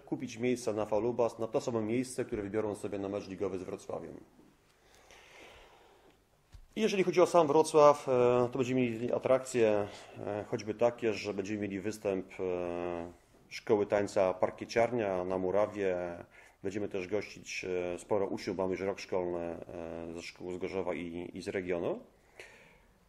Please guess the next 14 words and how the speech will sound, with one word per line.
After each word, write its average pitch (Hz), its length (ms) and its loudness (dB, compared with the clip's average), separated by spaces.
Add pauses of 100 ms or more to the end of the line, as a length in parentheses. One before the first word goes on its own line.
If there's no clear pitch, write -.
Ale 165 180 6
też 160 160 0
będzie 151 160 0
taka 135 220 -2
mała, 113 560 2 (360)
e, 92 40 -6
niespodzianka. 98 800 -4
Ci, 113 140 -8
którzy 101 220 -8
byli 104 120 -6
na 98 100 -2
Motor 98 260 -4
Racing 95 340 -6
Show, 90 520 -2